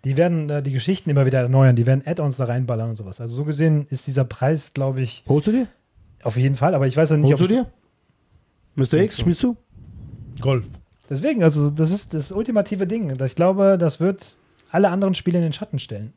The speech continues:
Speaker 2: Soll ich das auch holen? Dann spielen wir zu dritt. Gehen wir
Speaker 1: Also,
Speaker 2: dann,
Speaker 1: das
Speaker 2: machen
Speaker 1: Problem
Speaker 2: wir eine
Speaker 1: ist,
Speaker 2: Gang.
Speaker 1: ich, ich sage dir jetzt schon voraus, dass du es wahrscheinlich zweitausenddreißig, inshallah, soweit es das noch geben soll, ähm, das Spiel immer noch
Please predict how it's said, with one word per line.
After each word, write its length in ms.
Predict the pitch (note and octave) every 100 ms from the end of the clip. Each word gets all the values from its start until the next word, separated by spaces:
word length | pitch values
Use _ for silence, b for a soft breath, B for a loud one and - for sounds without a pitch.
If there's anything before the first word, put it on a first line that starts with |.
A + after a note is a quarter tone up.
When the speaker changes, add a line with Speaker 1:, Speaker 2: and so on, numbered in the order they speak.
| _ _ _ _
Speaker 2:
Soll 180 | B2+ D3
ich 100 | D3
das 160 | D3+
auch 200 | D3+ D#3+
holen? 100 | F3+
Dann 100 | E3
spielen 220 | C3 - D3+
wir 80 |
zu 100 | C3
dritt. 240 | B2 D3 - _ _ _ _ _ _ _ _ _ _ _ _ _ _ _
Gehen 160 | - C#3+
wir 80 | C#3+
Speaker 1:
Also, 140 | C3
Speaker 2:
dann, 200 | C3+ C3 - -
Speaker 1:
das 80 |
Speaker 2:
machen 160 | C3 D#3+
Speaker 1:
Problem 200 | G3+ A3
Speaker 2:
wir 100 | E3+
eine 80 | F3
Speaker 1:
ist, 180 | E3 A#2+
Speaker 2:
Gang. 20 | - -
Speaker 1:
ich, 220 | - C3 D#3+
ich 120 | -
sage 200 | D#3+ A3+
dir 100 | F#3+
jetzt 160 | G#3
schon 120 | - F#3+
voraus, 340 | E3+ D3+ G#3
dass 160 | F3 -
du 60 |
es 100 | C#3
wahrscheinlich 300 | D3 E3+ F3
zweitausenddreißig, 1200 | - E3+ A3 F3+ E3+ C#3+ C3 C3+ D3 A3 B3 - _
inshallah, 400 | C3 A#2 A2+ C3
soweit 300 | C3 A2+ A#2+
es 80 | A2
das 200 | A2+ -
noch 140 | G#2+
geben 200 | - B2+
soll, 220 | B2 C#3 F#3+ B B B B B B
ähm, 600 | C#3+ D3 D3 C#3+ C#3+ C#3 _ -
das 100 | B2
Spiel 160 | F3
immer 80 | F3
noch 260 | E3+ D3+